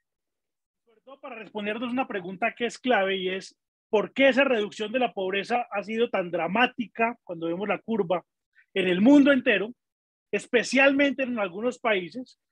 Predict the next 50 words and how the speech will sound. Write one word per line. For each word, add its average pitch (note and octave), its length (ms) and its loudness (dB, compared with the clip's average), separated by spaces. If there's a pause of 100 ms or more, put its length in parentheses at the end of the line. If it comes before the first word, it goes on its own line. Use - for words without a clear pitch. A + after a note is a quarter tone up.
(220)
¿Por A3 200 -10
qué A#3+ 120 0
ha A3+ 60 2
sido C4+ 320 4
más A#3+ 240 2
dramática B3 680 -2
en G3 140 -8
unos G#3+ 180 -8
países G3 460 0
que - 80 -4
en A#3 80 0
otros G#3+ 220 -2
y G3 80 -4
por F3 200 -6
qué G3 120 -4
en F3+ 80 -6
Colombia G3 460 2 (120)
no F3+ 120 -8
ha F#3 60 -4
sido F#3 300 -2
tal? G3 280 4
Es D#3 120 -8
decir, F3+ 220 -6
en D#3+ 80 -10
Colombia E3+ 300 4
hemos A#3+ 160 6
venido G3 320 2 (440)
disminu-, F#3+ 480 2
disminuyendo F3+ 680 2
la A3+ 140 6
pobreza F#3 500 2 (160)
y E3 140 -2
hoy A3+ 200 4
estamos G3+ 360 -2
mejor, A3+ 360 0 (340)
pero F#3 180 -2
hoy, G#3 240 -6
pero - 160 -4
la F3 60 2
disminución E3+ 420 -6
ha F3+ 80 -4
sido F#3+ 400 -2 (220)
menor. D#3 460 -2 (540)
Y G#3+ 100 2
eso C4+ 240 6
es C#4 240 4
porque B3+ 500 -4 (720)
que B3 180 -12
eso C4 220 -10
funcione, G3 580 -8